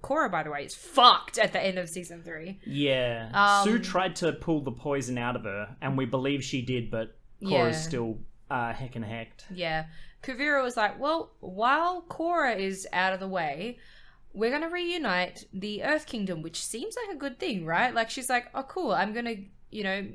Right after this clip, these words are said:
Speaker 1: make sure everyone knows that if you need us, we've, we've got you," essentially. And it seems like a good thing at the time. There's a three-year time jump between season three and season four. So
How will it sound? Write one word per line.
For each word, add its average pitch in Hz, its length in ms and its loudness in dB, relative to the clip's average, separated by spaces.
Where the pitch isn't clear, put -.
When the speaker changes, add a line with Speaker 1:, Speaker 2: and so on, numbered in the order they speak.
Speaker 1:
make 208 220 -2
sure 226 180 0
everyone 208 480 0
knows 202 400 -4
that 196 380 2
if 190 160 -12
you 220 140 -6
need 311 200 -2
us, 262 300 0
we've, 240 280 -6
we've 233 200 -6
got 302 360 0
you," 180 60 -6
essentially. 180 640 -6
And 214 100 -2
it 220 80 -4
seems 247 160 -4
like 247 140 -4
a - 40 -8
good 254 200 -8
thing 330 160 -4
at 277 80 -4
the 240 80 -8
time. 247 380 0
There's 220 160 -2
a 208 80 -6
three-year 214 1200 0
time 226 380 0
jump 311 400 -2
between 208 340 -6
season 202 320 -8
three 208 240 -4
and 202 140 -8
season 208 360 -10
four. 381 360 -6
So 226 580 4